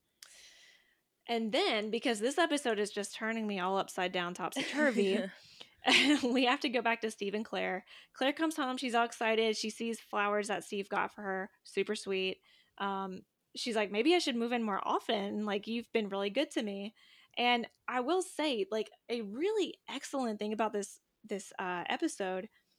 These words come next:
Speaker 1: for all of the relationships involved, with the exception of Donna and Joe, because, again, we talked about timing, but
Speaker 2: Mm-hmm.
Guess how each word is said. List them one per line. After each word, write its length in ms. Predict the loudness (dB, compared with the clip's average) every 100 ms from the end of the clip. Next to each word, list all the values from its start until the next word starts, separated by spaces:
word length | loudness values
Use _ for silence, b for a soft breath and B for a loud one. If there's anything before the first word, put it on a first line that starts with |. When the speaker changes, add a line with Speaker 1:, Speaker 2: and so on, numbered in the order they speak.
| _ _
Speaker 1:
for 140 | -6 -4 2
all 160 | 2
of 80 | 4
the 80 | 4
relationships 600 | 4 4 2 0 0 -2
involved, 380 | -4 2 2 2
with 100 | 0
the 60 |
exception 320 | 0 0 2 2
of 100 | 4
Donna 200 | 2 2
and 160 | 0
Joe, 180 | 0 0
because, 320 | 0 -2 -2 -2
again, 280 | -2 -2 -4
we 80 | -4
talked 180 | -4
about 160 | -4 -8
timing, 440 | -4 -4 -4 -8 -10 b b b
but 180 | 0
Speaker 2:
Mm-hmm. 100 | 2